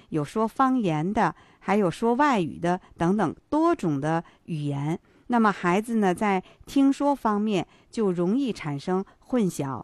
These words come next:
因此呢，家庭语言环境复杂的孩子啊，通常呢说话也是比较晚的。那么刚刚呢，这个针对啊，这个，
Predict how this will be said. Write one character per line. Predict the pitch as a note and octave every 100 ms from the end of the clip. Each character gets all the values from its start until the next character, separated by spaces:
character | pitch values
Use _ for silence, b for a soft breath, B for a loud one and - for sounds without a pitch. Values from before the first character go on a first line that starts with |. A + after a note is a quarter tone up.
| b b
因 | A#3+ B3
此 | B3 D#3
呢， | D3 D#3
家 | E3 B3 A#3+
庭 | - A3+
语 | G3+
言 | D#3 G3
环 | - F3+ G#3+
境 | B3
复 | G#3+ - G#4
杂 | B3 D#3+ D#3
的 | D#3+
孩 | - C#3+ C#3+
子 | F3+ E3+ B B B
啊， | F3 E3 - b
通 | - A3+ A3+
常 | D#3+ D#3 F3+
呢 | F#3 D3+ b b
说 | - G3+ G3
话 | A3 F3 b
也 | - C#3+
是 | -
比 | A3
较 | D3+ E3 D#3+
晚 | D#3 - -
的。 | D3+ D3+ _ _ _ _ _ _ _ _ b b b
那 | C4+ C4+
么 | A#3
刚 | D4+ D4+
刚 | D4+ D4+
呢， | C#4+ A3+ G3 B B
这 | - B3
个 | G#3 G3+ F#3+ F#3+
针 | F#3+ C#4 C4+
对 | C4+ B3 F3+ - -
啊， | F#3
这 | E3+ A3+
个， | F#3 F3 D#3+